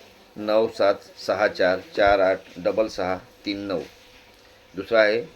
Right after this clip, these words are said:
पंच्याण्णव अठरा तीनशे बावीस सातशे सोळा. या दोन नंबर आहेत माझे. काही चुका वाटल्यास, काही अडचणी वाटल्यास तुम्ही मला कॉल करू शकता आणि विचारू शकता. आज आपण एक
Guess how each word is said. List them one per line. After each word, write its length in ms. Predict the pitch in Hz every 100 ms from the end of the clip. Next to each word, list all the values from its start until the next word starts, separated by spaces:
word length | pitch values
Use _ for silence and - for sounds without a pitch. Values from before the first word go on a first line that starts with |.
| - - -
पंच्याण्णव 600 | 104 98 120 113 110 113 -
अठरा 500 | 101 95 104 101 120 - -
तीनशे 300 | 101 92 110
बावीस 400 | 90 90 95 101 - - -
सातशे 380 | 95 90 - 101
सोळा. 260 | - 92 - - _ _ - - _ - - 95
या 60 |
दोन 220 | 98 107
नंबर 220 | 110 110 110
आहेत 180 | 107
माझे. 260 | 104 85 85 - _ - - -
काही 160 | 92 101
चुका 260 | - 95
वाटल्यास, 440 | 101 98 92 101 98
काही 160 | 101
अडचणी 280 | 90 92 104
वाटल्यास 360 | 101 92 - 87
तुम्ही 220 | 95 95
मला 100 | 92
कॉल 220 | 90 90
करू 220 | 87 95
शकता 360 | 90 90 - 80
आणि 260 | - - 95
विचारू 240 | 90 95
शकता. 260 | 80 - 65 - _ _ - -
आज 140 | 95
आपण 240 | 110 110 117
एक 180 | 107